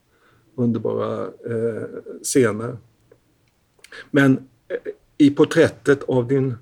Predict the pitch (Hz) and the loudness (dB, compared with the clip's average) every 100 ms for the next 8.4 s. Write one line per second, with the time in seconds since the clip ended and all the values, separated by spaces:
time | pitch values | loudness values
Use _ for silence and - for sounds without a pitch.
0 | _ _ _ _ 139 139 165 151 117 135 | _ _ _ _ 2 4 4 4 4 4
1 | 135 139 135 120 - _ _ _ _ - | 2 2 0 -2 -8 _ _ _ _ -2
2 | 135 135 131 127 - _ _ _ _ _ | 2 2 2 -2 -10 _ _ _ _ _
3 | _ _ - 151 117 135 123 123 98 - | _ _ -16 -14 -2 2 4 2 -4 -16
4 | _ _ _ _ _ _ 143 - - - | _ _ _ _ _ _ 0 2 2 4
5 | 143 117 120 - - _ _ _ _ 127 | 4 4 2 2 -6 _ _ _ _ -2
6 | 131 156 185 151 110 117 127 - - 156 | 0 2 0 0 0 0 -2 -8 0 2
7 | 147 139 _ _ _ _ - 135 127 143 | 4 0 _ _ _ _ -2 0 2 4
8 | 127 117 113 | 4 4 0